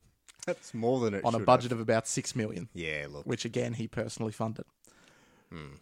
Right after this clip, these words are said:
Speaker 2: So the movie was an absolute disaster.
Speaker 1: It's a train wreck.
Speaker 2: As it was.
Speaker 1: Yeah.
Speaker 2: Um, but it then, over the years, just built this massive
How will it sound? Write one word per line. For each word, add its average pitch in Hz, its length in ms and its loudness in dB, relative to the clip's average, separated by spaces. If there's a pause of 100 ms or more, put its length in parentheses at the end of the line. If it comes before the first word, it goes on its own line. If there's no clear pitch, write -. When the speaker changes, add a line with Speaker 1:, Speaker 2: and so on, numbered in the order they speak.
Speaker 2:
So - 160 -4
the 135 100 4
movie 151 300 8
was 123 180 4
an 113 80 2
absolute 107 560 -2 (920)
disaster. 113 540 2
Speaker 1:
It's 160 100 4
a - 20 -20
train 117 380 2
wreck. 80 240 -8
Speaker 2:
As 120 180 0
it 120 100 -2
was. 131 300 4
Speaker 1:
Yeah. 117 380 0
Speaker 2:
Um, 113 160 -2 (400)
but 127 120 4
it 123 140 -2
then, 123 260 4
over 113 240 2
the 110 80 -4
years, 107 440 -4 (580)
just - 200 -10 (120)
built 113 180 -4 (100)
this - 260 -6
massive 113 840 -4